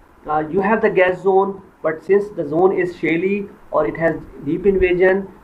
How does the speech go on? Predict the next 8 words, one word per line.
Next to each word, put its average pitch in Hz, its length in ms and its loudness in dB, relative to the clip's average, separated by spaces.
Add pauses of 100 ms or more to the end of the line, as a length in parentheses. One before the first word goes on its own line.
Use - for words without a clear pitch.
you 151 120 -2
cannot 175 560 2
see 196 560 -4
the 160 80 -2 (100)
obvious 170 560 2 (480)
president 170 480 2
log 175 160 4
response 170 580 2